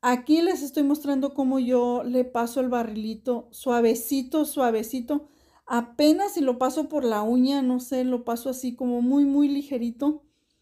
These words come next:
para no lastimar su uñita natural ni limar de más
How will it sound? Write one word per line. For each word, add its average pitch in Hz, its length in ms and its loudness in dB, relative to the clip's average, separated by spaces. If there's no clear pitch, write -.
para 311 520 4
no 254 360 4
lastimar 226 600 -2
su 247 180 -4
uñita 226 460 2
natural 202 800 -4
ni 254 460 2
limar 220 540 -2
de 226 120 0
más 202 540 -8